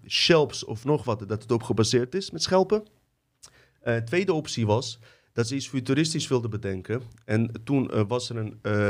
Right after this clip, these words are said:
producent die kon niks bedenken. Iets dat je denkt van, "Wow, dit zou in de toekomst zo kunnen zijn." En toen, eh, belde die een andere producent, een writer. En die zat op de play. En die zei van, eh,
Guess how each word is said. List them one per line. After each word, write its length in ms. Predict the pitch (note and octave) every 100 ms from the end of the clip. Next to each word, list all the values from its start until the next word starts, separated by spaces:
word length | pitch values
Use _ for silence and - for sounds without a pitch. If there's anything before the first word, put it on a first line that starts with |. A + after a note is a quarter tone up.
| G2
producent 880 | - A#2 G#2 G2 - D3+ D3 - - _ _ _ _
die 120 | - A2+
kon 200 | C3 B2
niks 240 | D#3+ D#3+
bedenken. 640 | B2 A2+ B2+ D#3 E3+ F#3 - _ _ _ _ _ _ _
Iets 200 | D3+ D#3+
dat 180 | C3+ A#2+
je 60 |
denkt 240 | C3 D3 C3+
van, 260 | C3+ G#2 G2+
"Wow, 320 | E3+ B2 G#2+
dit 180 | - C#3+
zou 200 | - D3
in 60 | C3+
de 120 | B2
toekomst 380 | D#3+ D#3 C3 A#2
zo 160 | C#3
kunnen 300 | A#2 C3 B2
zijn." 360 | A2 C3+ A2+ -
En 180 | G2+ G2+
toen, 280 | C#3+ D3 -
eh, 280 | B2 A#2+ A#2
belde 300 | A#2 D#3 D3+
die 220 | A#2+ B2 A2+
een 120 | A2+
andere 520 | D#3 F#3+ D#3 C3+ A2
producent, 840 | A2+ B2+ A2+ G#2+ - A2 F#2+ - -
een 220 | G#2+ G#2
writer. 580 | G2 A#2+ A#2+ A2+ F#2+ C#3 - _ _ _ _ _ -
En 140 | B2
die 120 | C3
zat 200 | C#3+ D3+
op 100 | C#3
de 80 | A2+
play. 380 | G#2+ E3+ B2+ - - _ _ _ _ _
En 160 | G2+ G2+
die 160 | A#2
zei 240 | A2+ B2+ A#2
van, 300 | A#2+ A#2 A#2
eh, 200 | A2+